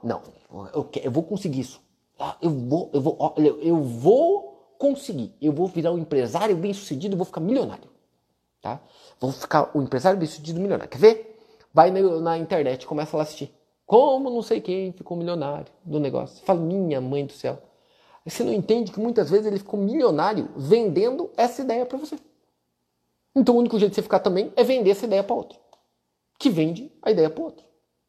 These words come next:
"Luiz, ele tá errado?" Não, ele ficou milionário, ele tá certo. A meta dele ele bateu. Louco é você, né? De, de seguir isso daqui. Você tem que ter a condição de entender se é verdade.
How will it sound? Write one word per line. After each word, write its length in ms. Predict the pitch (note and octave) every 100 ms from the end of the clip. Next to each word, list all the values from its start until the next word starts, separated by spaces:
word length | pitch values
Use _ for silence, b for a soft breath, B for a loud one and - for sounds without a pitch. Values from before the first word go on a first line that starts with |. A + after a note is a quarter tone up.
| _ -
"Luiz, 220 | D4 G#3
ele 140 | A3
tá 100 | A3
errado?" 220 | G3 A#3+
Não, 260 | D4 D4+ A#3+
ele 80 | D3
ficou 260 | - A#3
milionário, 340 | D#4+ F#3 E3 F3
ele 80 | -
tá 100 | G3
certo. 400 | D#4 E4 C3 - _
A 80 | -
meta 240 | F3+ G3
dele 180 | F3 G3
ele 60 | A#3+
bateu. 340 | D4+ A#3+ - - - _ -
Louco 320 | E3 E3 D3+
é 40 |
você, 320 | E3+ A#3 F4 - _ _ _ _ _ _ _ -
né? 380 | D3 E3+ - -
De, 1200 | D#3 F3 E3+ E3 E3+ E3 E3 D#3+ D#3 D#3 D3+ C#3+ -
de 160 | D#3 D#3
seguir 340 | F3 C#3+ D3+
isso 160 | D3 -
daqui. 300 | C#3+ A#2 b b b
Você 160 | - G3+
tem 160 | B3 F#4
que 120 | G4
ter 640 | - _ C4 F4+ C4 - -
a 80 |
condição 520 | - A3 F#3 - A3 D#4+
de 80 |
entender 400 | D#4 A#3+ F3 A3
se 280 | A#3+ A#3+ - -
é 300 | A#3+ - -
verdade. 500 | A3 C#3 G#2 -